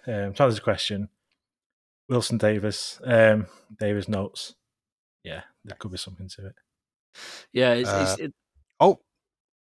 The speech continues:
Speaker 3: Frank, just to say one thing.
Speaker 2: Yeah, no, d-, just a quick one, David,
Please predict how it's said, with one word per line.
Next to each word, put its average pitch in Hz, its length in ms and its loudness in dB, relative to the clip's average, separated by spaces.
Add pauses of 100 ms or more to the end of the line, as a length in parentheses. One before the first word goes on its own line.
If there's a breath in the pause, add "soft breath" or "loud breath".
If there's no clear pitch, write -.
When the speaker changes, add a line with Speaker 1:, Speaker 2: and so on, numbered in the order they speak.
(100)
Speaker 3:
Frank, 170 200 6
just 170 180 -4
to - 60 0
say 185 140 8
one 170 180 6
thing. 185 280 6
Speaker 2:
Yeah, 160 180 4
no, 160 240 6
d-, 143 140 0
just 139 220 -6
a - 20 -12
quick 139 240 2
one, 131 160 2
David, 101 360 0